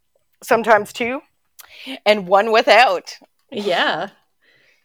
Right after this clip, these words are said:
Speaker 2: I'm worried that there would be, there's so much hair everywhere in the house that it would be, like, hair central.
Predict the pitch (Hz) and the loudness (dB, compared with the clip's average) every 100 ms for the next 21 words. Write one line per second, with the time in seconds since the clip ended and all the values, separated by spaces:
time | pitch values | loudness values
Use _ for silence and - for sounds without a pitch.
0 | _ _ - 170 208 214 156 165 233 220 | _ _ -10 -8 -6 -6 -6 -6 -6 -4
1 | 165 147 - - - _ _ _ _ _ | -4 -4 -10 -20 -20 _ _ _ _ _
2 | 165 156 156 156 151 139 - 160 160 - | -6 -4 -4 -8 -10 -10 -8 -10 -10 -8
3 | 160 156 160 - 160 - 147 151 156 151 | -8 -8 -12 -10 -8 -8 -8 -8 -8 -8
4 | 156 151 147 127 160 - 160 135 135 127 | -8 -10 -12 -12 -12 -12 -12 -10 -10 -12
5 | - _ _ _ _ _ - - 156 156 | -20 _ _ _ _ _ -20 -10 -8 -8
6 | 131 139 139 143 127 123 - - 160 156 | -10 -12 -10 -10 -10 -10 -14 -12 -10 -10
7 | 147 131 139 117 113 175 208 | -10 -12 -12 -12 -12 -14 -16